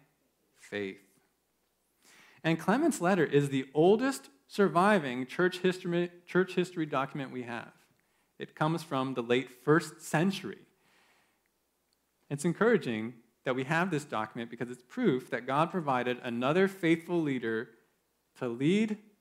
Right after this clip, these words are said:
a local church after the apostles are passing away from the scene, as the apostles are passing away.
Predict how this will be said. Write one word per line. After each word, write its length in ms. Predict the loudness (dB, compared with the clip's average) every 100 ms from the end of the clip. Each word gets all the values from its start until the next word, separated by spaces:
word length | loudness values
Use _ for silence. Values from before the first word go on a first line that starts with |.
| _ -10
a 80 | -4
local 360 | 0 2 0
church 680 | -2 0 0 -2 -8 -18 -20 _ _ _ _ _ _ _ _ _ -4
after 280 | -2 -2
the 100 | -2
apostles 480 | -2 0 -2 -2 -6
are 80 | -6
passing 380 | -4 -6 -8 -12
away 180 | -10 -12
from 160 | -12
the 80 | -18
scene, 340 | -18 -20 -20 _ _ _ _ _ _
as 240 | -6 -4 -4
the 100 | -6
apostles 400 | -6 -10 -12 -16
are 60 |
passing 360 | -14 -14 -14 -16
away. 280 | -20 -20